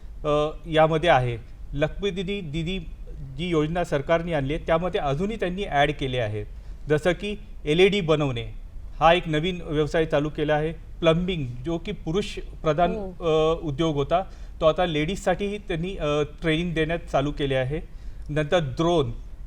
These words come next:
Speaker 1: ड्रोन, अ, उडवणे,
Speaker 2: हम्म.
Speaker 1: नंतर ड्रोन असेंबल करणे, हे लेडीजना ट्रेनिंग दिलं जाणार आहे. ग्रामीण, ते पण ग्रामीण, अ, लेडीजना, त्याच्यामुळे त्यांना शेतामध्ये वापरता येतील ड्रोन्स.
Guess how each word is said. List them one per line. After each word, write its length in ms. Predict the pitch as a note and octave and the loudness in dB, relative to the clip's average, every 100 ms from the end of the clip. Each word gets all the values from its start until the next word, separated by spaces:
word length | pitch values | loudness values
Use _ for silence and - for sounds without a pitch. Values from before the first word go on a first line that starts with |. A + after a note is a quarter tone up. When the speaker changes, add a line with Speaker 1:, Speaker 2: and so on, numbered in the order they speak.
| C#3+ | -6
Speaker 1:
ड्रोन, 380 | C3+ F3 F#3+ - | 0 2 0 0
अ, 200 | D#3 D#3+ D#3+ D#3+ | 0 0 -4 -2
उडवणे, 440 | D3+ E3+ E3+ F3 | 2 4 2 -2
Speaker 2:
हम्म. 360 | D#3+ - G#3 F#3 | -6 -8 -6 -4
Speaker 1:
नंतर 220 | D3 F3+ | 0 0
ड्रोन 360 | B2+ D3+ F3+ F3+ | 2 0 0 -2
असेंबल 440 | C#3 F3+ F3 F3 | -2 0 0 0
करणे, 340 | F3 E3 E3 F3 - - - | 2 0 0 -4 -8 -12 0
हे 260 | F#3 G3+ F3+ | 2 2 -2
लेडीजना 480 | D#3 D#3+ F#3 E3+ G3 | -2 0 -2 -2 -2
ट्रेनिंग 380 | D#3+ D3+ F3 | 0 -2 0
दिलं 200 | D3+ D3+ | 0 0
जाणार 320 | C#3+ C3 C#3 C#3 | 2 2 2 2
आहे. 200 | D3+ E3 | 0 0
ग्रामीण, 420 | D3 D#3+ G#3+ G#3 B2+ F3+ | 6 6 6 -2 -4 -4
ते 60 | |
पण 180 | E3+ F#3+ | -4 -4
ग्रामीण, 460 | C3+ C#3 C#3+ G3 F#3 - - - | 0 2 2 0 -6 -10 -12 -2
अ, 160 | D3 D3 | 0 2
लेडीजना, 500 | D3 D3 D3+ E3+ G#3 - - - - | 2 0 -2 -4 -6 -8 -12 -14 -4
त्याच्यामुळे 460 | D#3 E3+ F3 F3+ F#3 | 0 2 2 0 0
त्यांना 360 | E3+ D#3+ F#3 - - | 0 0 0 -2 -2
शेतामध्ये 560 | D#3 C#3+ F3 E3+ F3+ E3+ | -2 4 2 4 0 -2
वापरता 640 | E3 D3 C#3 D#3+ D#3+ E3 D#3+ | 2 2 4 0 2 2 2
येतील 380 | D3+ E3 D#3+ | 0 -2 -4
ड्रोन्स. 460 | C#3 D3 D#3 D#3+ | 0 0 0 -4